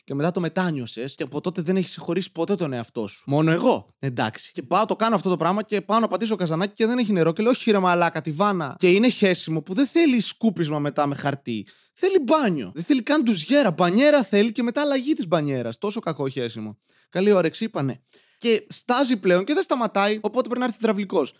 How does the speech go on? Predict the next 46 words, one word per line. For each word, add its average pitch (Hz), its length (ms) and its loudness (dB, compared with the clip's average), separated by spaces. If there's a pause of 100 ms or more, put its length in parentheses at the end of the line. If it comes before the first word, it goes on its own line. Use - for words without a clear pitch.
(180)
Και - 100 -4
παίζει 220 200 0
να 240 60 2
μου 214 120 4
πει, 226 180 -2
«Είναι 185 200 2
λάθος 214 480 2
όλα. 208 420 2
Πρέπει 196 160 -4
να 190 100 0
σπάσουμε, 190 640 0
να 180 100 0
τρυπήσουμε 208 560 -4
και 196 120 -6
θα 180 120 -4
κοστίσει 233 640 -4
εφτά 202 440 0
χιλιάδες 196 580 0
εκατομμύρια 175 680 -2
ευρώ». 147 340 -2
«Βασίλη, 175 360 -2
αυτός 202 220 -6
ο 226 40 0
αριθμός 190 280 -2
δεν 202 140 -2
έβγαζε 185 240 -4
νόημα». 151 280 -2
«Το 120 120 -10
ξέρω, 190 420 0
ήταν 160 280 -2
απόπειρα 151 440 -4
αστείου». 135 380 -6
«Είστε 202 240 -2
τέσσερα, 151 720 -2
προσπαθώ». 135 480 -8
Α, 196 100 2
ναι, 262 120 6
έχω 226 180 0
ξεχάσει 233 340 -2
να 220 60 -2
πω 247 80 -4
ότι 240 100 -6
καίγεται 254 340 0
η 226 40 0
Κορινθία, 214 560 -2
ε. 127 180 -4